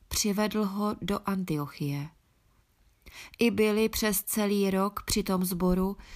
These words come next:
a učili zástup veliký, takže nejprv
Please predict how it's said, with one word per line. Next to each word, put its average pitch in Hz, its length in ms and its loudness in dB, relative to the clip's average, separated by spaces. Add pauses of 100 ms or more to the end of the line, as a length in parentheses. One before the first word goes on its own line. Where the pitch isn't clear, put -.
(220)
a - 220 2
učili 226 460 2
zástup 202 540 2
veliký, 175 720 0 (480)
takže 202 420 2
nejprv 202 680 2